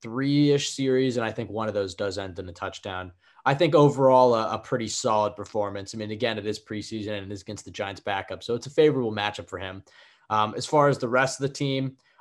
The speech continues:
I think Carl Lawson gets a sack. I think if we're gonna go with the scrub prediction, I'm gonna say Mike White has a day. I'm gonna say Mike White has, uh, a touchdown pass and another touchdown drive. So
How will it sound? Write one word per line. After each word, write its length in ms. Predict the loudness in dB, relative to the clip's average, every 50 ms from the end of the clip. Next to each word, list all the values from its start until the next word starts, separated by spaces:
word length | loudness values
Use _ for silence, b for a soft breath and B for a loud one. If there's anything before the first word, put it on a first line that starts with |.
| b
I 60 | 0
think 160 | 0 0 0 2
Carl 280 | 4 6 6 6 6
Lawson 300 | 6 4 2 0 -2 -6
gets 160 | -8 -8 -10
a 60 | -10 -12
sack. 580 | -4 -2 0 0 2 0 -2 -4 -8 -14 _ _ _ _ _ _ _ _ _ _ _ -8
I 100 | -8 -8
think 400 | -6 -4 -4 -4 -4 -6 -8 -10
if 160 | -12 -10 -6
we're 60 | -4
gonna 160 | -4 -4 -4 -2
go 340 | 0 0 2 2 2 2
with 260 | 0 -2 -6 -8 -8 -8
the 140 | -10 -10
scrub 460 | -8 -8 -8 -2 0 0 0 0 -2 -4
prediction, 360 | -2 -2 -2 -2 -4 -6 -6
I'm 120 | -6 -6
gonna 120 | -6 -8 -6
say 160 | -4 -4 -4
Mike 300 | -2 -2 -4 -4 -4 -2
White 220 | -2 -2 -2 -2
has 180 | -4 -6 -6 -6
a 60 | -8
day. 260 | -8 -8 -8 -8 -8
I'm 80 | -12 -12
gonna 120 | -12 -10
say 140 | -8 -6 -6
Mike 280 | -4 -4 -6 -6 -4 -4
White 160 | -6 -4 -4
has, 260 | -6 -8 -8 -8 -8
uh, 300 | -8 -6 -6 -6 -6 -8 -10 _ _ _ _ _ _ _ _ _ _ _ _ _ _ _ _ _ _ _ _ _ _ _ _ _
a 80 | -14 -12
touchdown 520 | -2 0 2 2 2 2 2 2 2 2
pass 560 | 2 2 4 6 6 6 4 4 0 -4 -6 -6
and 560 | -6 -4 -4 -2 -2 -2 -2 -2 -4 -6 -8
another 260 | -8 -8 -8 -8 -10
touchdown 460 | -10 -10 -10 -10 -10 -12 -12 -12 -10
drive. 380 | -10 -8 -8 -8 -10 -12 -16 _ _ _ _ _ _
So 140 | _ -16 -16